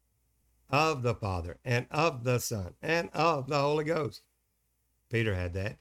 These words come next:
revelation. He knew what Jesus meant when he stated in Matthew twenty-eight nineteen, "Go ye unto all the world, and teaching them to observe all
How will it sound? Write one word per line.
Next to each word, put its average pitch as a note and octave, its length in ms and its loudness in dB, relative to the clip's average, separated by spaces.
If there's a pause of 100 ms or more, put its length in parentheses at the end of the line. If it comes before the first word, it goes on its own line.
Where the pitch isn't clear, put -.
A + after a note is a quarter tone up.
(160)
revelation. B2 720 -2 (1200)
He B2 160 2
knew C#3 380 2
what B2+ 200 -2
Jesus A#2+ 440 -2
meant B2 360 2 (540)
when A2+ 280 2
he C3+ 120 2
stated B2 600 2
in G2+ 260 0
Matthew A2 360 0
twenty-eight B2+ 480 0
nineteen, B2+ 800 0 (460)
"Go D#3 300 4
ye C3+ 400 2
unto A#2+ 300 0 (140)
all C#3+ 300 2
the D3+ 120 -2
world, A#2 440 2 (280)
and C#3 320 2
teaching C3 480 2
them A#2+ 320 -2
to D3+ 220 -2
observe C3+ 540 4
all B2 420 2